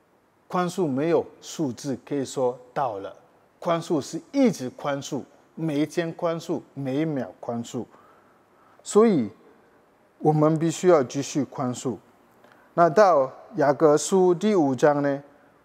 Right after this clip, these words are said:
宽恕是在医治给我们自己。我们宽恕别人的时候，其实我们在医治我们的伤口，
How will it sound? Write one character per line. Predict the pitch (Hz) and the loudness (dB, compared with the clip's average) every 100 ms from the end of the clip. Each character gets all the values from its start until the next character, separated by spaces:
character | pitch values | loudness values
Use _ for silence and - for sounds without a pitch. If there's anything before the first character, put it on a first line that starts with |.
| - | 0
宽 | 262 269 | 2 2
恕 | 247 247 | 2 0
是 | - 226 | 2 0
在 | 185 214 143 - - | 4 4 4 -2 -6
医 | 180 | -6
治 | 165 190 | -6 -6
给 | 156 131 | -6 -2
我 | 147 139 | 0 -2
们 | 107 107 | -4 -10
自 | - | -12
己。 | 135 104 - _ _ _ _ _ _ _ _ _ _ _ - | -12 -12 -20 _ _ _ _ _ _ _ _ _ _ _ -2
我 | 170 | 2
们 | 180 233 | 2 2
宽 | 262 269 | 2 0
恕 | 285 220 | 2 2
别 | 185 | 4
人 | 190 175 | 4 2
的 | 156 | 0
时 | - | 0
候， | 135 156 127 | -4 -2 -2
其 | - | -4
实 | 175 - | -6 -4
我 | 143 | -4
们 | 120 131 | -4 -6
在 | 143 147 - | -4 -4 -4
医 | 135 | -10
治 | 156 | -6
我 | 135 | -4
们 | 107 120 | -4 -6
的 | 131 104 - _ _ | -6 -6 -8 _ _
伤 | - - 120 - | -16 -12 -12 -12
口， | - | -14